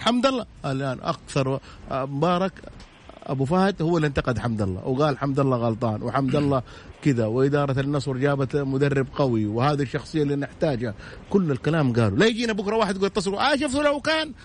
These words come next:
لا، هذا نصراوي ويحب، محب للنصر، ولكن قال كلمة حق. وإحنا البارح قلنا: يا حمد الله النصر أكبر منك، يا حمد الله لو ما النصر والله ما حد يعرفك. معليش أنت كنت تلعب في نادي أنا ما أعرفك، أنا بالنسبة لي سعيد بن ما أعرفك، أنا عرفتك لما جيت في،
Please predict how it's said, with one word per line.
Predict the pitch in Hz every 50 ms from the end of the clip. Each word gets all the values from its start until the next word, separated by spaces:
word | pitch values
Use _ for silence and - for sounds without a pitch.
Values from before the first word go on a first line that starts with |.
| - -
لا، | 165 147 127 143 151
هذا | 156 147
نصراوي | 143 139 - - 123 135 - - 214 254 320 320 - - - - - - -
ويحب، | 143 120 110 - 139 135
محب | 135 127 120 165 151 143
للنصر، | 139 139 139 156 190 - - 170 - - - - -
ولكن | 120 107 120 123 117 - - 117 110 113
قال | 113 127 127 117 -
كلمة | 135 123 117 113 - -
حق. | - 160 180 170 - - - - - -
وإحنا | 127 131 139 - 139 123
البارح | 117 120 143 139 131 120 -
قلنا: | 113 127 139 139 143 151 156 - - - - -
يا | 117 120 131 131 127
حمد | 101 135 127 123 131
الله | 143 143 147 151 135 131 -
النصر | 123 123 135 123 - 131 131
أكبر | 110 117 120 113 110
منك، | 107 95 92 90 85 - - - - -
يا | 117 123 131 135 139 131
حمد | - 151 139 135 147
الله | 151 151 139
لو | 139 143 143
ما | 139 139
النصر | 135 143 156 151 - 160 143
والله | 131 135 135 143 151 127 131 147
ما | 151 135
حد | 139 131 110
يعرفك. | 107 - 90 92 - - - - - - - - - - -
معليش | 131 127 131 147 143 117 -
أنت | 143 123 -
كنت | - 147 123 -
تلعب | - 143 117 131
في | - - 160 151 135
نادي | 143 170 190 190 208
أنا | 185 160
ما | 143 127
أعرفك، | 92 101 107 123 117 -
أنا | 180 170
بالنسبة | 160 170 190 185 - 190
لي | 196 196
سعيد | 180 - 190 208
بن | 220 262 262 -
ما | - 147
أعرفك، | 95 95 87 98 - - - - - - -
أنا | 185 165 120
عرفتك | - 190 - - 185 139
لما | 143 143 143 143
جيت | 151 165 151 -
في، | 143 127